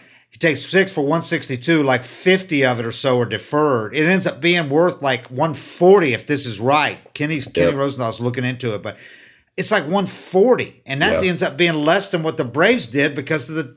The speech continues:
Speaker 1: the, the, uh, higher taxes out there.
Speaker 2: Yep.
Speaker 1: So, I mean, it's just,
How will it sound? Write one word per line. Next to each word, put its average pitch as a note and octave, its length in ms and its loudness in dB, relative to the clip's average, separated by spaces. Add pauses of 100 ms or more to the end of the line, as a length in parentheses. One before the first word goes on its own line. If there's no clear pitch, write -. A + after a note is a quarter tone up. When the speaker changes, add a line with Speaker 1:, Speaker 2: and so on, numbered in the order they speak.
Speaker 1:
the, E3 220 -2 (240)
the, D#3+ 220 -2
uh, D#3 280 -2
higher F#3+ 320 0
taxes G3+ 560 -2
out G#2 240 -2
there. G#2+ 160 -2
Speaker 2:
Yep. - 80 -2
Speaker 1:
So, C3+ 380 -2 (760)
I - 40 -12
mean, D3+ 160 -2
it's - 160 -6
just, - 240 0